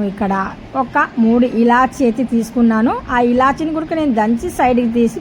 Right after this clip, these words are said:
పెట్టాను. ఇప్పుడు పిండిని మళ్ళీ ఒక్కసారి బాగా పీట మీద వేసి బాగా మనము స్మూత్గా వచ్చేంత వరకు కలుపుకోవాలి. ఇలాగా ఈ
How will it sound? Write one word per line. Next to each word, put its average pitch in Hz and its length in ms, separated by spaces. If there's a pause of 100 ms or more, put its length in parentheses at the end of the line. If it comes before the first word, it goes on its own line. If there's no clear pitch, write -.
పెట్టాను. 233 400 (640)
ఇప్పుడు 302 280
పిండిని 302 340 (100)
మళ్ళీ 269 300
ఒక్కసారి 262 640 (120)
బాగా 240 380 (180)
పీట 226 220 (100)
మీద 262 140 (100)
వేసి 220 360 (200)
బాగా 214 540 (100)
మనము 247 240 (120)
స్మూత్గా 247 640
వచ్చేంత 226 400
వరకు 226 200 (120)
కలుపుకోవాలి. 214 760
ఇలాగా 190 320 (1800)
ఈ 269 40